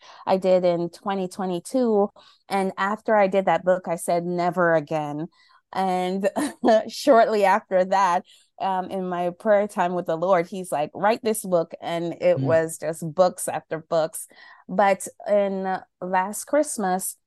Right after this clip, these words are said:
Speaker 1: uh, again with the Lord, I was led to write a Christmas book, which, um, is titled From Manger to Majesty.
Speaker 2: Wow.
Speaker 1: And, uh, after I did that Christmas book, the Lord said,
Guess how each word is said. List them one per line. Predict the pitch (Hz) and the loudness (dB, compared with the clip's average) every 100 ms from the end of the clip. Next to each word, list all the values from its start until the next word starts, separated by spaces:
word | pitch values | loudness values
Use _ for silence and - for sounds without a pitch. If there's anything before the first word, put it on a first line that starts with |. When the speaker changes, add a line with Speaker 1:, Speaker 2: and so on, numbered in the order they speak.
| _ _ _ _ | _ _ _ _
Speaker 1:
uh, | - 190 185 - | 0 0 0 -2
again | - 180 190 196 | -4 -2 -2 0
with | 190 | -2
the | 185 170 | -2 -2
Lord, | 185 202 180 170 175 _ _ - | 0 2 2 0 -6 _ _ -12
I | 170 175 | -8 -6
was | 170 165 160 | -4 -6 -6
led | 170 180 185 185 - | -4 0 0 0 -2
to | 175 | -4
write | 170 165 156 160 - | 0 0 -2 -4 -6
a | 160 | -8
Christmas | - 254 - 170 165 | -2 -2 -2 -6 -8
book, | - 156 - | -2 -2 -2
which, | 160 156 - - _ - _ - | -4 -4 -6 -16 _ -20 _ -2
um, | 160 165 165 160 | 0 0 -2 -6
is | - 160 | -8 -6
titled | - 160 160 160 - | -2 0 0 -4 0
From | 165 160 | 0 2
Manger | 160 170 165 160 | 0 -2 -4 -6
to | 165 | -4
Majesty. | 160 165 156 139 - - 143 147 - _ _ _ _ - | -2 -2 -4 -8 -8 -8 -10 -10 -16 _ _ _ _ -4
Speaker 2:
Wow. | 180 | -2
Speaker 1:
And, | 170 165 165 | 0 -2 -2
uh, | 170 165 180 _ _ _ | -2 -2 -6 _ _ _
after | 185 202 - 220 208 | 0 0 0 2 4
I | 196 185 180 | 4 2 0
did | 175 196 202 | -2 -2 0
that | 180 175 | -2 -2
Christmas | - 190 - 170 160 | -4 -6 -4 -8 -8
book, | - 160 - - | -4 -4 -2 -4
the | 160 | -2
Lord | 165 165 170 | 0 0 -2
said, | - 160 156 | -2 -2 -4